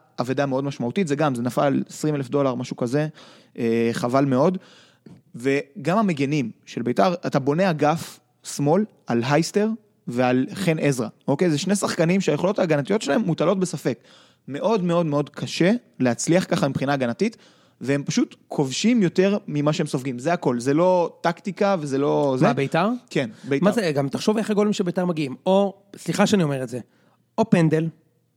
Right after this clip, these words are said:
Speaker 2: זה, זה באמת הגולים של ביתר, או פנדל, או קרן, או נס, התקפה מתפרצת, זה כמעט, חוץ מנגד מכבי, זה כמעט כל הגולים
Speaker 1: אבל
Speaker 2: שכובשת.
Speaker 1: כן, הם מוכשרים התקפית, זאת אומרת,
Speaker 2: בוא,
Speaker 1: יש שם,
Speaker 2: בוא,
Speaker 1: יש
Speaker 2: בוא
Speaker 1: שם
Speaker 2: נלך
Speaker 1: הרבה
Speaker 2: אחורה,
Speaker 1: זה.
Speaker 2: אני מבקש ממך, בסדר? תקשיב, אוקיי? ביתר נגד בני יהודה,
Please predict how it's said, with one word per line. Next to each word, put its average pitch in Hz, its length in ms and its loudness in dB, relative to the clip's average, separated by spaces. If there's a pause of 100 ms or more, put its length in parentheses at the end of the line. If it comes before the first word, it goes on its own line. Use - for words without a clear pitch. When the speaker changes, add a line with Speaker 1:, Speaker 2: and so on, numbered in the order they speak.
(140)
Speaker 2:
זה, - 200 -16
זה 180 180 2
באמת 226 300 4
הגולים 240 220 0
של 226 100 -2
ביתר, 202 220 -2
או 220 140 -4
פנדל, 202 280 0
או 202 40 2
קרן, 151 380 0 (200)
או 320 120 0
נס, 302 420 -2 (100)
התקפה 214 320 0
מתפרצת, 254 500 0 (200)
זה 180 120 -2
כמעט, 240 360 -2
חוץ - 220 -2
מנגד 220 180 4
מכבי, 143 380 0
זה 143 80 -4
כמעט 220 340 -4
כל 226 160 2
הגולים 226 280 2
Speaker 1:
אבל 143 100 0
Speaker 2:
שכובשת. 233 240 2
Speaker 1:
כן, 170 60 2
הם 170 80 2
מוכשרים 196 460 -2
התקפית, - 460 -2
זאת - 120 -10
אומרת, 165 200 2
Speaker 2:
בוא, - 80 6
Speaker 1:
יש 185 100 2
שם, 196 160 0
Speaker 2:
בוא, 262 200 2
Speaker 1:
יש 262 80 -2
Speaker 2:
בוא 311 80 2
Speaker 1:
שם 330 60 2
Speaker 2:
נלך 277 120 0
Speaker 1:
הרבה 208 140 0
Speaker 2:
אחורה, 160 160 -2
Speaker 1:
זה. - 60 -8
Speaker 2:
אני 185 180 -2
מבקש 185 340 -2
ממך, 127 200 -4
בסדר? 208 340 2 (220)
תקשיב, 156 400 0 (380)
אוקיי? 208 300 4 (320)
ביתר 226 380 6 (320)
נגד 175 280 2
בני 160 100 -2
יהודה, 139 280 0